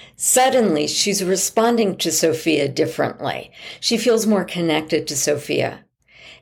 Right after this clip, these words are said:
and she feels like a more empowered parent. Now, Nancy is not the only person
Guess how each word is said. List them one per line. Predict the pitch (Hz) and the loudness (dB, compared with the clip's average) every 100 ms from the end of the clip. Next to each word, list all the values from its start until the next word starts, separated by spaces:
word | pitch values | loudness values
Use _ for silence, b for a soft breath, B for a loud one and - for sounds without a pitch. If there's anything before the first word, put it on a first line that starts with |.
| - | -4
and | 196 | -2
she | 185 208 | 0 -2
feels | 208 262 262 | 2 0 2
like | 196 170 | 0 0
a | |
more | 175 180 175 175 - - | 0 2 2 2 0 -4
empowered | 165 165 - 151 156 151 - | -8 -8 -8 -4 -4 -4 -8
parent. | - 147 139 113 - - _ _ _ B B B B - | -12 -6 -6 -6 -12 -20 _ _ _ B B B B -2
Now, | 180 143 120 B B B - | 0 2 -2 B B B -6
Nancy | 185 233 302 320 190 - | 0 2 0 0 -2 0
is | 170 208 | -2 0
not | 220 302 392 - | 0 0 -2 0
the | 190 - - | -2 0 0
only | 262 294 240 160 | 2 2 0 0
person | - 220 220 - 82 - | -2 -2 -2 -4 -8 -12